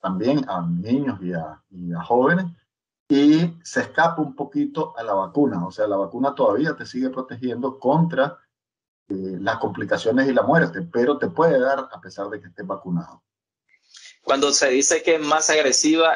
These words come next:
Speaker 2: es decir, los síntomas van a ser mayor a los presentados con la primer,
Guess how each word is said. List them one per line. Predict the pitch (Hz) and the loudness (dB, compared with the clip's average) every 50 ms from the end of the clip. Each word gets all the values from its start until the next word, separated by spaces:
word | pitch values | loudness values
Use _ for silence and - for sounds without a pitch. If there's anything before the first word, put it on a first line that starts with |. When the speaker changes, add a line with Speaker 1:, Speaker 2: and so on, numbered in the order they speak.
| - - | 0 0
Speaker 2:
es | 135 135 139 | 0 2 2
decir, | 143 135 - 160 139 120 | 0 0 0 0 -2 0
los | 120 120 117 - | 0 -2 -2 -2
síntomas | - 135 135 135 - 151 156 156 160 165 165 165 160 - - 117 | -2 -4 -4 -4 -6 -8 -6 -2 0 0 0 0 -2 -6 -4 -4
van | 131 135 139 139 | -4 -4 -4 -6
a | |
ser | 139 - 151 143 143 143 | -6 -2 0 0 0 0
mayor | 131 123 120 117 107 110 123 131 147 170 170 - _ | -2 -2 -2 -2 -2 -2 0 0 0 0 -2 -4 _
a | 123 | -4
los | 117 117 113 - | -4 -4 -4 -4
presentados | - 107 - - 104 101 _ _ 123 123 123 123 135 139 135 117 - | -6 -8 -8 -8 -10 -14 _ _ 0 2 2 2 2 2 2 0 -2
con | - 110 107 | -6 -8 -6
la | 101 98 95 - | -4 -6 -6 -6
primer, | - 98 90 95 107 110 120 127 131 131 | -10 -12 -10 -6 -4 -2 -2 -2 -4 -8